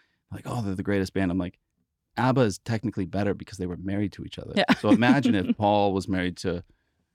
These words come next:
Speaker 1: I guess, Ringo, and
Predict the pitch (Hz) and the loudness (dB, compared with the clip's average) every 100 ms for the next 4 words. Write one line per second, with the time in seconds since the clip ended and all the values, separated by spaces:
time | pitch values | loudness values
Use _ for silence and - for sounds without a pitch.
0 | _ _ _ 82 85 85 - - _ _ | _ _ _ -8 -4 -4 -6 -12 _ _
1 | _ _ 92 98 92 90 85 85 - _ | _ _ -4 0 2 2 0 -2 -8 _
2 | _ _ 90 87 87 | _ _ -6 -4 -4